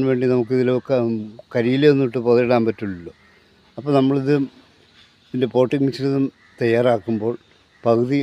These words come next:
മണ്ണും പകുതി, ഉം, ചകിരിച്ചോറും ചേർക്കാൻ ശ്രമിക്കണം. ചകിരിച്ചോറ്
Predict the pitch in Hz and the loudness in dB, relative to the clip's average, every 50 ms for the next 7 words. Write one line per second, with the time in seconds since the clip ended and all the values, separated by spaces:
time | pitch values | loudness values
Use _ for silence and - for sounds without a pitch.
0 | 127 120 120 117 113 113 120 123 127 131 - - - 117 110 107 113 113 127 131 | -2 -2 -2 0 0 0 0 0 -2 -4 -10 -8 -6 -4 -4 -4 -4 -4 -6 -8
1 | 123 - - - _ _ _ _ _ _ _ _ _ _ - 127 117 104 104 101 | -8 -12 -20 -20 _ _ _ _ _ _ _ _ _ _ -18 -16 -14 -12 -12 -12
2 | 101 98 - - _ - - 120 117 117 113 113 - - 131 127 123 123 - - | -12 -14 -16 -20 _ -8 -6 -4 -2 -2 -2 -4 -4 -2 -2 -2 -2 -4 -8 -14
3 | _ _ _ _ _ - _ _ - - _ - 113 107 95 117 110 101 - - | _ _ _ _ _ -20 _ _ -20 -16 _ -4 -4 -4 -2 -4 -4 -6 -6 -12
4 | - - 117 101 98 95 - 95 92 - _ _ _ _ _ _ _ _ _ _ | -14 -12 -12 -12 -12 -14 -16 -18 -20 -20 _ _ _ _ _ _ _ _ _ _
5 | _ _ _ _ _ _ _ _ _ _ _ _ - 107 110 117 120 117 110 143 | _ _ _ _ _ _ _ _ _ _ _ _ -2 0 2 2 0 0 0 0
6 | 139 139 139 139 | 0 2 2 2